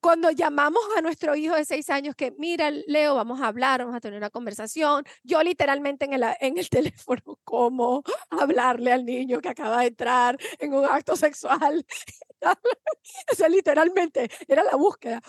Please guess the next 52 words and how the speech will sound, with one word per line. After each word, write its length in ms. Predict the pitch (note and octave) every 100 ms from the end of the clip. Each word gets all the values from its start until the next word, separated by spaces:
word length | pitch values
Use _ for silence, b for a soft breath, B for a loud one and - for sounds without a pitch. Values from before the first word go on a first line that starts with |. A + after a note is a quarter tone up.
| B
¿Cómo 380 | - F4+ F#4+ A4
decirle? 720 | G4 D#4 - D4 F4+ E4 E4 E4+ B B -
Y 100 | D4+
cómo 260 | D4+ D4+
hablar? 160 | F#4+ D4+
Pero, 140 | D4
o 20 | C#4
sea, 200 | B3+ - b
nos 160 | D#4 G4+
enfrentamos 720 | E4+ D#4 D4 C#4 - C4 D#4 A#4+
a 100 | G4
algo 280 | A#3 C4 F#4
literalmente 720 | D4+ B3+ G#3+ G3+ B3 C#4 G4+ G#4
que 140 | F#4
nosotros 300 | D4 G#3 C4+
decíamos, 420 | C#4+ B3 C4+ E4 b b -
"¡Qué 160 | C#4
bolas!". 560 | C#4 G4+ G4+ - - -
Yo 100 | B3
creo 140 | D4
que 120 | D#4+ F#4+
mi 160 | F4
mamá, 280 | C#4+ B3 B3+
si 100 | F4+
yo 100 | E4
le 80 | E4
cuento 220 | F4 E4
esta 100 | F#4+
historia, 280 | F4 F4+ G4
me 140 | D#4
mata. 420 | D4 F4+ - C4+ B3+
Me 100 | C#4+
dice, 280 | F#4+ G#4+ D4 B B
"¡Qué 100 | E4+
bolas! 340 | E4 D5 B4 F#4
Que 100 | G4
no 100 | D4
te 80 | F4+
aseguraste 420 | C#5 F4+ G#4 C5
que 80 | G#4+
la 100 | G4
puerta 200 | F#4+ A#4+
estaba 180 | - D#5+ A4+
cerrada", 420 | D#4+ A4+ G4+ C#4+
¿no? 140 | D#4+ B4 B B -
Pero 180 | E4+ D#4+
claro, 220 | G#4+ E4+
uno 140 | D#4
no 100 | F4
lo 120 | F#4+
hace 260 | F4+ F#4+ - A4+ - _ _
a, 140 | C#4